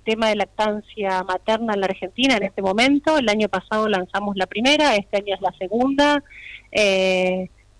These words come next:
bueno, y está invitada, eh, Vanessa, está invitada, eh, Mariana Larroque, eh, están la, las instituciones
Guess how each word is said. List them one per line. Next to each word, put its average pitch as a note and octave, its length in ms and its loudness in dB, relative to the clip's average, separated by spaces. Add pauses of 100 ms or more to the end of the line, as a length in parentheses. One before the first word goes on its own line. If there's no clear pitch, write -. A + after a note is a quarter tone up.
bueno, G3+ 320 0
y - 40 -4
está - 180 -2
invitada, F#3 840 -2 (420)
eh, - 160 -12
Vanessa, C4+ 760 2
está G3 320 -2
invitada, F#3 1080 -4
eh, F#3 480 0
Mariana F#3+ 340 0
Larroque, A#3 1000 2 (340)
eh, F#3+ 240 -2
están G3 420 -2
la, F3+ 120 -4 (180)
las F3+ 280 -6
instituciones G3+ 760 2